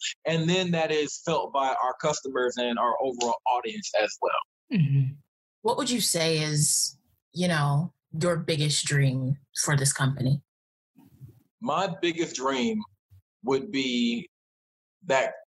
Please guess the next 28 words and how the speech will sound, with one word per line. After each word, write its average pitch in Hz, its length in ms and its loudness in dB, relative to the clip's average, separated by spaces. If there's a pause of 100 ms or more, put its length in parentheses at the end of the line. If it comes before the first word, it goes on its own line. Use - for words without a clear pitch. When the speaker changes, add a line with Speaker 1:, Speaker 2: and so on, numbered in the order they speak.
(140)
Speaker 1:
currently 160 840 0
they're 143 180 2
saying 143 400 0
that 127 200 2
in 127 60 -12
the 131 80 -8
next 156 260 0
fifty 170 260 0
years, 101 680 -2 (420)
the 131 100 0
median 170 480 -2
net 175 260 0
worth 120 300 -2 (300)
of 123 240 0
Black 139 260 0
and 127 100 -6
brown 127 280 0
people 123 300 -2
is 113 120 -2
gonna 120 220 0
be 220 180 -4
zero. 170 300 -2 (840)
'Cause 127 180 -2
we're 131 100 0
on 143 100 0
a 139 80 -2
trajectory 143 640 -2
of, 117 320 0